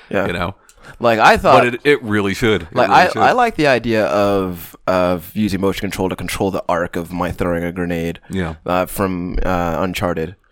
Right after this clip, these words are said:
Speaker 2: I mean, it's like using a mouse,
Speaker 1: Yeah.
Speaker 2: you know? I'm not gonna say it's on the same level as mouse
Speaker 1: Sure.
Speaker 2: and keyboard, 'cause it's not, but it is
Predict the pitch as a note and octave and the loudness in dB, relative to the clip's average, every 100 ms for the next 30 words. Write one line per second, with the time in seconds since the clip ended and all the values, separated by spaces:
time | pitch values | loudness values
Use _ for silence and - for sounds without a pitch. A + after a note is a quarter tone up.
0 | - B2 C#3+ C#3 C3+ - B2 A#2+ A#2+ B2 | -4 0 2 2 0 -4 0 2 0 -2
1 | A#2 G#2 G2+ F#2 F2 E2+ F2+ - - - | -2 -2 -2 -2 -2 -2 -4 -8 -6 -2
2 | C2+ F#2+ G#2 C3+ D#3+ C#3 A#2+ A#2+ - A2 | 0 0 0 0 0 -2 0 0 0 -2
3 | G2 - F#2+ F#2 F2+ F#2+ F#2 F2+ - C3 | -2 -2 -2 -2 -2 -4 -2 -4 0 2
4 | G2 F2+ F2+ F#2+ F2 - F#2 F#2+ E2 F2+ | 2 0 -8 -10 -12 -6 -2 0 -2 -4
5 | F2+ F#2+ G2 | -4 -2 -4